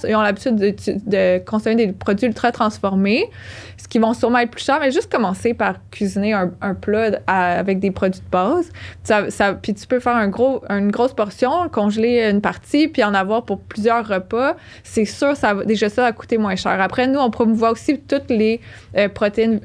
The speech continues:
euh, végétaliennes alternatives ou vé-, vé-, végétariens. Donc, déjà, de, de remplacer des, des, des, des repas de viande par des repas, un chili, euh, tu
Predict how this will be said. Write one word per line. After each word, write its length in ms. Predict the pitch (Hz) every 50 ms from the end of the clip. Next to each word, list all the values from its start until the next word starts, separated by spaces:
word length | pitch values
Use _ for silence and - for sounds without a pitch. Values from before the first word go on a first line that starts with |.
| -
euh, 220 | 208 196 185 180 180
végétaliennes 840 | 190 202 190 196 185 190 202 190 190 190 208 220 240 262 269 254 247 - -
alternatives 920 | 196 185 185 220 196 202 202 190 185 190 - - 247 294 349 339 262 220
ou 60 | 190
vé-, 240 | 190 190 190 190 190
vé-, 300 | - 185 190 190 180 175 170 - - -
végétariens. 1080 | 190 185 185 185 185 190 190 175 175 - 185 165 165 175 - - - - 202 214 247 349 - - - - - - - -
Donc, 280 | 202 220 233 240 233 - - - - - - - - - - - - - - - - - - -
déjà, 360 | 247 240 226 226 269 262 277
de, 360 | 247 226 226 226 - - 196
de 100 | 190 214 214
remplacer 460 | 214 220 214 220 214 202 208 - 277
des, 140 | 240 262 214 208 -
des, 300 | - 202 208 202 196 190
des, 320 | 185 196 190 190 185 185 175
des 140 | 180 185 190
repas 280 | 196 185 185 - 233
de 80 | 226 202
viande 520 | 185 196 190 190 196 233 285 320 302 269
par 260 | - - 208 202 202 208
des 160 | 202 208 202
repas, 540 | 196 196 190 185 - - 233 233 240 240 240
un 120 | - 196 196
chili, 540 | 190 - - - 202 208 247 302 320 311 285 233 -
euh, 140 | 214 196 -
tu 60 | -